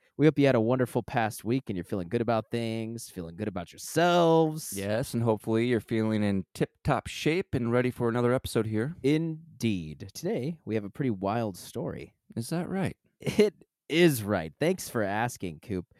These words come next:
Speaker 1: Today, we'll be covering a pretty wild case that brings us all down to the Keystone Quaker State of Independence. Yes, sirree, Bob. We're heading to some of the greatest Amish country in the great state of Pennsylvania.
Speaker 2: One of the greatest.
Speaker 1: If not the greatest,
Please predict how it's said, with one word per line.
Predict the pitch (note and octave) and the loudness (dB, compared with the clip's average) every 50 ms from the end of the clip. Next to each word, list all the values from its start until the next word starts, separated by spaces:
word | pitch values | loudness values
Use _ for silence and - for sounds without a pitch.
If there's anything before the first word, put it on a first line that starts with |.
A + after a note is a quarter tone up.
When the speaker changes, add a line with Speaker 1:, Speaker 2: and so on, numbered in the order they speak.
| _ _ _ _ _ - | _ _ _ _ _ -4
Speaker 1:
Today, | - C#3 E3 | 2 4 6
we'll | F3 E3+ D#3 | 6 6 4
be | C#3 C#3 | 2 0
covering | - - C#3 B2+ A#2+ B2 A#2 A2+ | 2 2 0 0 0 -2 -2 -4
a | G2+ | -4
pretty | - - A#2+ A#2 | -4 -2 -2 -2
wild | G2+ G2+ G2+ G2+ G2 F2+ - - | 0 0 0 0 -2 -4 -6 -8
case | - A#2+ A2 A2 - - | -4 -2 -2 -2 -2 -4
that | - F2 E2+ | -10 -10 -8
brings | - G#2 G2+ F#2 F#2 | -8 -8 -8 -8 -10
us | F2+ - - | -10 -6 -4
all | G#2 G#2 G2+ | -2 -2 -2
down | F#2 G2+ G2 F#2+ F2 | -2 -2 -4 -4 -6
to | D2+ | -8
the | E2+ F2+ | -12 -14
Keystone | _ - - - G3 G#3 F#3 - - - F#3+ F3 E3 D#3 C#3+ - | _ -12 -6 -4 -2 -2 -2 -4 -2 2 2 4 4 2 0 -4
Quaker | - - - D#3+ D#3+ - - A#2 | -6 4 4 4 4 4 -2 -6
State | - - - - D#3+ E3 E3+ D3 | -6 -6 -4 0 2 2 4 4
of | B2+ C#3+ | 2 2
Independence. | D3+ B2+ G#2 - - - D#3+ F3+ D#3 A#2 A#2 A2+ - - - _ _ _ _ _ _ _ - | 0 -2 -4 -6 -6 -4 -2 0 0 0 -2 -4 -6 -10 -12 _ _ _ _ _ _ _ -10
Yes, | F#2+ G2 G#2+ A2+ - | -6 -2 -2 -2 -2
sirree, | - - - B2+ B2 A#2+ B2 B2+ B2 | -4 -6 -2 -2 0 0 0 0 0
Bob. | G#2+ F#2+ A2+ B2+ D#3 C#3 A2 F#2 F#2 F2+ _ - | 0 0 -2 0 0 0 -2 -2 -4 -8 _ -6
We're | F#2 G2 | -6 -4
heading | - B2+ A#2+ B2 B2 A2 | -2 0 -2 0 -2 -4
to | F#2+ | -6
some | - - B2+ B2 | -6 -6 -6 -6
of | A2 F#2+ | -4 -6
the | F#2 | -6
greatest | F2 F2 G#2 A#2 C#3 D#3+ E3+ D#3+ - - - _ - | -6 -4 -2 0 2 2 2 0 -2 -6 -14 _ -6
Amish | A#2 C3+ C#3+ D#3 C#3+ - - _ _ - | -4 -2 -2 -2 -2 -4 -6 _ _ -14
country | - - D3+ D3 - - E3 E3 | -6 -4 -4 -4 -2 -2 -2 -2
in | D3+ A#2+ | -2 -2
the | F#2+ | -4
great | E2 E2+ A2 A#2+ C#3 C#3+ | -6 -4 -2 -2 -2 -2
state | - - - D3+ F3 | -6 -4 -2 -2 -2
of | D#3 G2+ - | -2 -4 -6
Pennsylvania. | - - C#3+ D3+ - - E3+ E3 E3 C3 G2 F#2 F2+ D2+ D2+ D2+ - | -6 -6 -6 -4 -4 -4 -4 -2 -2 -4 -4 -4 -8 -10 -12 -12 -14
Speaker 2:
One | F#2+ F#2 F2+ F#2 G2 A#2 D3 D3+ | -12 -6 -2 2 4 4 6 4
of | A#2+ F2 | 2 2
the | F#2 | 2
greatest. | F2+ - G2 F2+ E2+ D#2+ C#2+ - - - - - - | 0 2 2 2 2 -2 -8 -12 -14 -16 -14 -4 -2
Speaker 1:
If | C#3+ C#3 | -2 -2
not | F3 G3+ A3+ G3+ C3 - _ - | 0 0 0 0 -2 -6 _ -16
the | G2+ F#2 F2+ F#2 B2 F3+ F#3 B2+ | -14 -12 -8 -4 -2 -2 -2 -2
greatest, | F#2 E2+ F2 D#2+ D#2 C#2+ - B1 - - - - | -4 -6 -8 -8 -10 -12 -16 -16 -16 -16 -16 -18